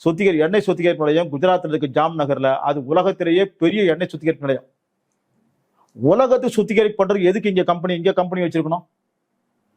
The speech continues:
இந்தியாவுக்கு சுத்திகரிப்பு பண்ணி சப்ளை பண்ணு, எதுக்கு அங்க? அப்ப அந்த கெப்பாசிட்டிக்காகவும் டாலர்ல இவங்க ஏற்றுமதி பண்றாங்க.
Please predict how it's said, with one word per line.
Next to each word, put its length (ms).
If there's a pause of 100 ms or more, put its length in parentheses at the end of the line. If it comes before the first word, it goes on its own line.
(160)
இந்தியாவுக்கு 540
சுத்திகரிப்பு 400
பண்ணி 220
சப்ளை 240
பண்ணு, 300 (1160)
எதுக்கு 280
அங்க? 200 (600)
அப்ப 200 (100)
அந்த 280
கெப்பாசிட்டிக்காகவும் 1160 (760)
டாலர்ல 580
இவங்க 220
ஏற்றுமதி 320
பண்றாங்க. 380